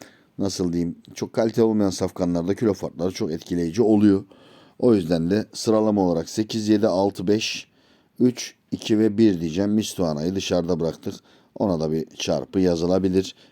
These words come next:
Ve kapattım ben bu koşuyu arkadaşlar. Eğer ki Emin Baba kötü koşar ise ben de çünkü çok önde çıkıyor,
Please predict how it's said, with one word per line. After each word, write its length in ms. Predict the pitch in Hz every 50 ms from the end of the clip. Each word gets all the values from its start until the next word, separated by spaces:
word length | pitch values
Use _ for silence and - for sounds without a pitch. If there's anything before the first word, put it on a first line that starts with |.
| _ _
Ve 80 | 101 104
kapattım 560 | - - 117 113 - 107 - - - 90 90
ben 180 | 90 87 85 85
bu 60 | 85
koşuyu 360 | - 87 82 - - 90 85
arkadaşlar. 500 | 82 80 85 85 82 78 - - 104 95 67
Eğer 240 | 87 92 95 95 87
ki 140 | - - 85
Emin 300 | 95 101 101 98 92 87
Baba 180 | 87 87 98 95
kötü 240 | - 92 - -
koşar 360 | - 95 92 - - 113 101 73
ise 340 | 71 - - - 92 78 - - - _ _ _ _ -
ben 180 | 110 101 92
de 60 | 87
çünkü 260 | 82 - 82 78 95 -
çok 200 | - 98 78 87
önde 220 | 90 90 90 90
çıkıyor, 400 | 90 - - - 90 90 98